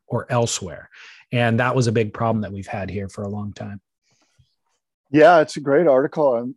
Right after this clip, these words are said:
Speaker 2: I'm sitting here, like, sort of skimming it, and, um, there's a lot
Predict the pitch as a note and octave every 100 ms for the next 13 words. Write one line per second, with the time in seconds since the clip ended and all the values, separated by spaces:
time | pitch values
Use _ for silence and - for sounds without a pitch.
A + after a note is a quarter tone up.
0 | - B2+ - C3+ B2+ A2+ - - D#3+ C3
1 | - - - C3+ A2+ - - B2 C3 B2+
2 | A#2+ B2 C#3+ A#2+ A2 A#2+ - - _ _
3 | _ _ - - _ _ F3 D#3 E3+ C#3+